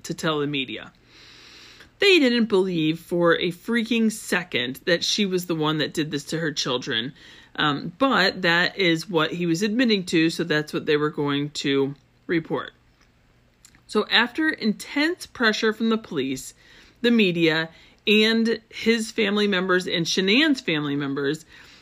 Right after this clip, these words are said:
Chris begins to crack and eventually tells the truth of what happened that morning, which was this. Chris says that the morning Shanann returned from Arizona,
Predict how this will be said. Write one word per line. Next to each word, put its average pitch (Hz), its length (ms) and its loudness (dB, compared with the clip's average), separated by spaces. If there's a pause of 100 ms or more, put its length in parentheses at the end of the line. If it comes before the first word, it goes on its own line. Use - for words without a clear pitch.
(180)
Chris 330 320 2
begins 226 480 0
to - 120 -8
crack 143 560 -6
and 190 140 0
eventually 220 640 2
tells 165 540 0 (240)
the 180 160 4
truth 185 720 0 (160)
of 180 140 -4
what 180 160 2
happened 156 560 -2 (100)
that 156 320 -2
morning, 110 400 -12 (500)
which 190 480 0 (140)
was 151 460 -2 (220)
this. - 520 -10 (1160)
Chris 370 360 0
says - 600 -6
that 165 220 -4
the 180 60 -2
morning 180 520 2
Shanann 220 520 0
returned 185 480 -2
from 196 280 -4
Arizona, 147 640 -4